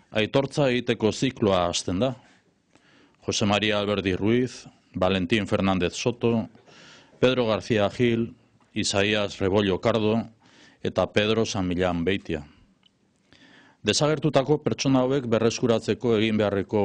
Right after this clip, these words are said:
urrats guztiak eman ditugu. Gorpuak hobitik atera, identifikatu, senideak bilatu,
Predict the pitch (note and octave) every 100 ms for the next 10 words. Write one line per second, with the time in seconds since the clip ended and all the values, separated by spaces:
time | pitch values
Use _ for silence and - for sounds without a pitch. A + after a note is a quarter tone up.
0 | F#2+ F2+ G#2+ C3 - - G2 F#2 - B2
1 | A2+ G#2+ A2 G2 F#2+ F2+ F2+ A2 G#2 E2+
2 | - _ _ _ _ - F#2 - - A#2
3 | A2+ A#2+ - - _ - G2 A#2 A#2 F#2+
4 | F2+ - A#2+ B2 C3 B2+ - A2 G2+ B2
5 | C#3 B2+ A#2+ G#2+ G2 A#2+ B2 - _ _
6 | _ _ _ - - G#2 C3+ C3 G#2 F2
7 | F#2 F2+ G#2+ A2 G#2 G#2